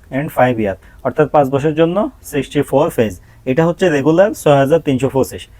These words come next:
এক্সপ্রেস ডেলিভারি আট হাজার ছয়শো পঁচিশ এবং কি সুপার এক্সপ্রেস বারো হাজার পঁচাত্তর। এরপর আসতেছে আপনার চৌষট্টি পেজে দশ বছরের, এটার খরচটা কিন্তু একটু বেশি, রেগুলার আট হাজার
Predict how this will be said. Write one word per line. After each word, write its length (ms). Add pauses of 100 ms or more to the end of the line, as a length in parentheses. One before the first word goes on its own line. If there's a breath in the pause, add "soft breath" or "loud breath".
(180 soft breath)
এক্সপ্রেস 360
ডেলিভারি 500
আট 180
হাজার 260
ছয়শো 320
পঁচিশ 360
এবং 240
কি 100
সুপার 300
এক্সপ্রেস 400 (280 soft breath)
বারো 240
হাজার 300 (180)
পঁচাত্তর। 460 (360 soft breath)
এরপর 260
আসতেছে 340
আপনার 220
চৌষট্টি 460
পেজে 320
দশ 260
বছরের, 380 (380)
এটার 360
খরচটা 420
কিন্তু 180
একটু 200
বেশি, 320
রেগুলার 420 (100)
আট 180
হাজার 240